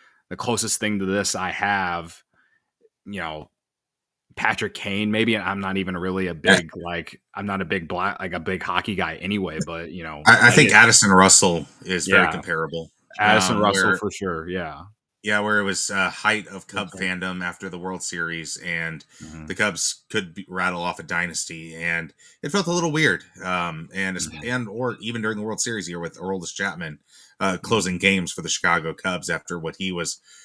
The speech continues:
Speaker 2: alleged, uh, of, to have done. I mean, so we, I, I've been in situations like this, but it just feels a little weird at this point where I'm like, do you just cheer for the guy until the guilty verdict is, is read, and then you're like,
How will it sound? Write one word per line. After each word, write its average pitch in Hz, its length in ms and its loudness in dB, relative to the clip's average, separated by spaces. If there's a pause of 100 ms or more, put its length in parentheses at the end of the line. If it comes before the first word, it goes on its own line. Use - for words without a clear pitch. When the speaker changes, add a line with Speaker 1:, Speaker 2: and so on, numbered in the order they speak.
(180)
Speaker 2:
alleged, 82 720 -2
uh, 80 340 -2
of, 80 100 -10 (220)
to 98 120 4
have 85 160 2
done. 78 300 -4
I 85 80 -4
mean, 85 300 0 (320)
so 120 300 6
we, 98 380 -2
I, 110 220 0
I've 123 80 2
been 120 120 0
in 104 80 -2
situations 104 720 -4
like 82 200 -8
this, 82 260 -4
but 95 240 -4
it 87 80 -10
just - 200 -4
feels 120 200 -2
a 107 60 -8
little 101 200 -6
weird 101 440 -2 (100)
at 87 160 -14
this 113 200 0
point 87 360 -8
where 92 180 -2
I'm 92 120 0
like, 92 280 -2 (1120)
do 117 140 -6
you 120 120 2
just 110 280 0
cheer 131 280 0
for 135 100 -6
the 120 80 -2
guy 104 300 -2
until 104 320 -4
the 95 80 -6
guilty 95 360 -6
verdict 90 400 -6
is, 85 460 -8
is 85 160 -8
read, 92 320 0
and 92 140 -4
then 90 120 0
you're 90 140 0
like, 85 320 -4